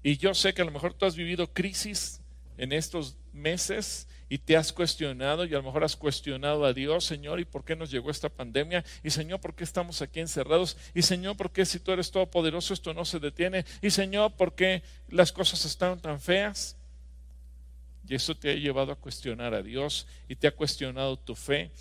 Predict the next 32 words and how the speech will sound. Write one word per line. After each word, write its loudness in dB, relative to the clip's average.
Y 10
a 10
lo 6
mejor 0
tus 0
hijos -4
te 4
han 2
cuestionado -2
a 4
ti. -6
Pero -6
es -4
momento -4
de 0
decir, -2
"Señor, -6
aquí -8
estamos -2
y -4
queremos 2
ser -2
una 0
familia -4
increíble." 0
Y 4
ellos 4
tuvieron 2
que -2
vivir -2
cambios 4
drásticos. -2